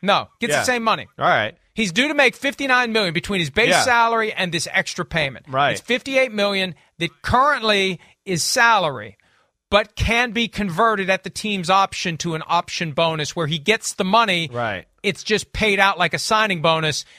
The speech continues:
Speaker 1: and the money gets spread over time
Speaker 2: Gotcha.
Speaker 1: under the remainder of his contract to reduce the cap charge.
Speaker 2: Right.
Speaker 1: And if he would stay in Green Bay, they would do that. And I'm assuming the Jets would do it. My point is this.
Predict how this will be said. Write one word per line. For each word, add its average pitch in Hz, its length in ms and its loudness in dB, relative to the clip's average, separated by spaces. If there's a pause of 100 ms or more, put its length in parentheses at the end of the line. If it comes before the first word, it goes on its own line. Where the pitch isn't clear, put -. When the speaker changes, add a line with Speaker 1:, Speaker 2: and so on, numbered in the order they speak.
(300)
Speaker 1:
and 180 180 0
the 165 80 2
money 185 380 0
gets 160 240 -2
spread 185 500 0
over 147 180 -2
time 143 540 -2
Speaker 2:
Gotcha. 123 340 -2
Speaker 1:
under 147 140 -2
the 151 80 -2
remainder 151 320 -2
of 131 80 -6
his 135 100 -6
contract 165 600 -2
to 165 60 -4
reduce 160 340 -2
the - 100 -14
cap 175 300 2
charge. - 400 -6
Speaker 2:
Right. 127 320 2 (100)
Speaker 1:
And 180 220 0
if 208 80 0
he 220 100 2
would 208 140 -4
stay 254 260 2
in 220 80 -4
Green 214 200 -2
Bay, 208 420 2
they 185 160 2
would 170 120 -2
do 214 200 0
that. 139 180 -4 (340)
And 175 120 0
I'm 202 100 2
assuming 202 320 -2
the 170 60 -2
Jets 220 320 0
would 175 80 -4
do 170 100 0
it. 160 60 -4
My 208 160 4
point 202 300 -4
is 143 100 -6
this. 190 400 -2